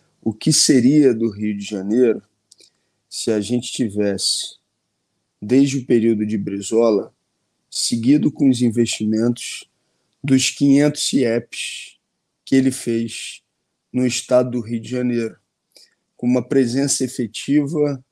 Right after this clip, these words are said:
em regiões historicamente abandonadas. Com certeza a nossa realidade seria muito diferente daquela que a gente tem nos dias de hoje. Agora, basta você <clears throat> verificar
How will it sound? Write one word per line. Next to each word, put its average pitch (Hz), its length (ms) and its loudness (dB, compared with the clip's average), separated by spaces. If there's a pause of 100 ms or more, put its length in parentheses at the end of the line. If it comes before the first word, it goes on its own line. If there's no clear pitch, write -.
em 135 160 0
regiões 127 500 0
historicamente 123 760 -2
abandonadas. 113 920 -2 (500)
Com 135 160 4
certeza 131 480 2
a 127 40 0
nossa 120 300 -2
realidade 117 760 -4 (340)
seria 131 320 2
muito 156 560 4
diferente 131 560 0
daquela 131 420 2
que 131 140 -2
a 117 60 0
gente 113 280 -6
tem 123 300 -4 (400)
nos 131 220 4
dias 123 260 4
de 123 160 2
hoje. - 480 -2 (460)
Agora, 139 360 2 (380)
basta 139 440 2
você 156 520 4 (400)
<clears throat> 202 560 2
verificar 123 880 -2